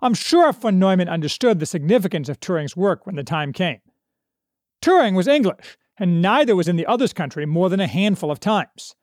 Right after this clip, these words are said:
In nineteen forty-two, sent on a secret mission to England, we are told that von Neumann developed his ideas perhaps in a high-octane tete-a-tete with Turing, even though this is wholly imaginary,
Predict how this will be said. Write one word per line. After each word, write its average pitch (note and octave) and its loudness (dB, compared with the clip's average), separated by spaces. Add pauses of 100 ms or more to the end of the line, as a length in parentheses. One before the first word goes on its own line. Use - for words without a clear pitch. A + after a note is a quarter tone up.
(720)
In G3 0
nineteen E3 0
forty-two, G#3+ 2 (180)
sent B3+ 0
on A3 2
a F#3 0
secret C4 -2
mission G3+ -2
to E3 -4
England, A3+ 2 (400)
we E4 4
are E4 4
told C4 2
that B3 2
von A3 0
Neumann F#3+ 2
developed F3+ 0
his F3 -4
ideas F#3+ 0 (380)
perhaps B3 -2
in A3 0
a G3 -4
high-octane F3+ -2
tete-a-tete F#3+ -4
with - -10
Turing, D#3+ -2 (600)
even E4+ 2
though F#3 2
this G3 0
is A#3 -2
wholly F#3+ 0
imaginary, F#3+ 0